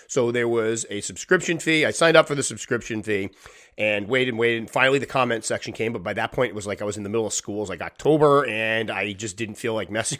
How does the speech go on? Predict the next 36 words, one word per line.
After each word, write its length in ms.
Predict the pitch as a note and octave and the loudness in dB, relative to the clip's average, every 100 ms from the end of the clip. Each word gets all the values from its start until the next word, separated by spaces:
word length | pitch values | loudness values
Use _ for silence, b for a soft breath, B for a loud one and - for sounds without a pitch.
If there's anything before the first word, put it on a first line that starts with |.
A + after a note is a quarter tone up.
| - | 2
with 260 | - - - | 2 2 -2
it 160 | - E3+ | 0 0
or 80 | |
working 420 | D3+ C3 D3 D#3 D3 | 4 4 4 2 4
with 160 | D3 | 2
it 120 | D3+ | 2
yet. 280 | C#3+ D3+ D#3+ B B B B - | 4 4 4 B B B B -6
So 200 | - E3 D#3 | -2 -2 -2
long 340 | D#3+ A3 B3 | 2 4 4
story 180 | A3 G#3 | 4 -2
short, 240 | D3+ G3 D#3 | 2 2 4
I 80 | |
went 200 | D#3 F3 | 4 4
a 60 | D3+ | 4
long 600 | D3 D3+ F#3+ G3 G3+ G3 | -2 0 6 8 10 8
time, 260 | E3 E3+ C#3 | 8 6 8
almost, 420 | E3 G3+ E3+ - | 6 6 4 2
I 380 | C3+ D3+ A#2 A2 | -2 -4 -4 -2
guess 200 | D#3+ G3 | -2 -2
it's 120 | B2+ | 0
almost 260 | C3 C3+ A2 | 2 2 -2
a 40 | |
year, 200 | A2 C3 | 0 0
'cause 100 | F#2 | 0
I 60 | G2+ | -4
think 120 | C#3+ | 0
it 20 | |
was 120 | B2+ | 2
October 480 | A#2+ - D3 D#3 D3 | 0 2 4 6 6
when 100 | B2+ | 4
they 80 | A#2 | 2
finally 300 | C3 B2+ A2 | 0 0 0
kicked 280 | - B2 B2 | -2 0 0
in 220 | A#2 G#2+ | 0 0
with 260 | G#2 G#2 | -4 -4
the 300 | A2 G2+ F#2+ | -6 -4 -6